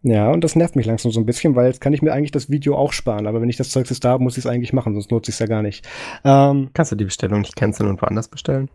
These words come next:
Speaker 1: Nein, kann ich nicht mehr. Da kam auch eine E-Mail, dass das jetzt leider auch nicht mehr möglich wäre.
Speaker 2: Was ist denn für ein,
Speaker 1: Ähm,
Speaker 2: also
Speaker 1: ja, ja, ich muss mir da mal was überlegen, weil das geht so nicht. Also ich habe dieses Video immer noch in Planung, aber ich, <laughs> ohne die Hardware kann ich halt nicht anfangen zu filmen.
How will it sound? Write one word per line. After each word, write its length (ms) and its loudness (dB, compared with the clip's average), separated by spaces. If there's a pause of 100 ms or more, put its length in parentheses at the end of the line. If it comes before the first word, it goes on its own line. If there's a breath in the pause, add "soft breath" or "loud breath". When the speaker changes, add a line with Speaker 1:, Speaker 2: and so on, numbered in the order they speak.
(120)
Speaker 1:
Nein, 360 2
kann 160 -2
ich 80 -4
nicht 180 -2
mehr. 120 -2
Da 60 -2
kam 160 -6
auch 100 -2
eine 100 0
E-Mail, 180 0
dass 140 -2
das 120 -10
jetzt 140 -6
leider 220 0
auch 100 -4
nicht 180 -2
mehr 80 2
möglich 320 0
wäre. 300 -4 (640 loud breath)
Speaker 2:
Was 80 -2
ist 60 -2
denn 80 4
für 100 6
ein, 200 4
Speaker 1:
Ähm, 140 0
Speaker 2:
also 200 -2 (420)
Speaker 1:
ja, 240 4
ja, 180 2
ich 160 -10
muss 180 -4
mir 100 2
da 100 4
mal 140 2
was 160 -4
überlegen, 440 -4
weil 120 -6
das 120 -10
geht 220 -4
so 80 -4
nicht. 180 -6
Also 140 -2
ich 160 -2
habe 180 2
dieses 240 -4
Video 220 2
immer 140 4
noch 160 2
in 100 2
Planung, 480 2
aber 260 2
ich, 300 -6
<laughs> 20 0
ohne 160 2
die 140 0
Hardware 240 0
kann 160 -2
ich 100 0
halt 120 -2
nicht 100 0
anfangen 260 -2
zu 120 -6
filmen. 340 -2